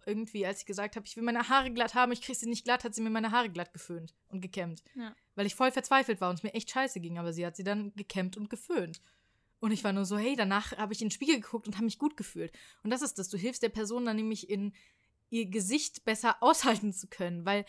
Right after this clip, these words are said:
Speaker 1: natürlich ist es für einen auch furchtbar, wenn man sieht, wie man runterkommt, also wie man immer mehr verkommt, wie man, weiß ich nicht, das gleiche Oberteil seit Tagen trägt, wie man,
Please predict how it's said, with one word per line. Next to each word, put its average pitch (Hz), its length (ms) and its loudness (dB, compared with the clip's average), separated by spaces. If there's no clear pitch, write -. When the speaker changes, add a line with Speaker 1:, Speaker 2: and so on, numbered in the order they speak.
Speaker 1:
natürlich 277 420 2
ist 190 120 0
es - 140 -2
für - 240 -6
einen 226 300 2
auch 202 140 0
furchtbar, 226 400 2
wenn 185 80 2
man 185 160 2
sieht, 208 260 0
wie 180 40 -2
man 175 200 0
runterkommt, 180 840 -2
also 185 180 -2
wie 190 40 -2
man 202 180 -2
immer 233 220 2
mehr 202 200 4
verkommt, 190 520 -4
wie 165 40 -12
man, 175 160 -2
weiß 208 180 2
ich 190 60 -2
nicht, 190 160 -2
das 185 140 -6
gleiche 220 300 4
Oberteil 202 340 2
seit 196 160 0
Tagen 220 320 2
trägt, - 300 -8
wie 180 60 -6
man, 190 220 -2